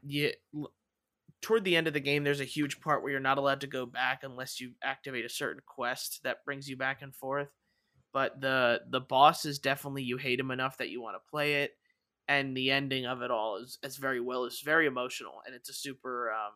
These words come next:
it's a super touching story where, um, I can see why they wanna make this a movie, after seeing all of this. So good, good on Sucker Punch. I love their games, and I just hope they continue to do stuff like this and make it interesting,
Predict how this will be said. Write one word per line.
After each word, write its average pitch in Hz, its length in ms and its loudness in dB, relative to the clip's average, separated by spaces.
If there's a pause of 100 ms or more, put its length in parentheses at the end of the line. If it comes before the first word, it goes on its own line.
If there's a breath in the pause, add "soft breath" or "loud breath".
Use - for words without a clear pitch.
it's 135 140 -16
a 135 40 -10
super 139 280 -10
touching 135 380 -10
story 131 540 -8
where, 123 340 -6 (500)
um, 135 500 -2 (800)
I 156 120 4
can 151 240 -2
see 180 260 4
why 156 300 10
they 147 120 4
wanna 131 240 -2
make 123 220 -4
this - 180 -8
a 127 60 -8
movie, 92 460 -8 (500)
after 131 420 -2
seeing 117 360 -6
all 80 200 -6
of - 120 -16
this. 90 240 -10
So 135 320 -6
good, 147 440 -2 (960)
good 151 180 0
on 175 140 4
Sucker 151 340 4
Punch. 156 340 0
I 131 100 4
love 123 360 -2
their 139 160 0
games, 135 440 -6
and 131 100 -10
I 127 80 -10
just 123 160 -10
hope 143 160 -8
they 135 100 -6
continue 131 480 -10
to 131 80 -12
do 127 160 -8
stuff 123 320 -8
like 120 220 -8
this 120 220 -10
and 117 100 -12
make 123 200 -16
it 110 100 -14
interesting, 101 720 -12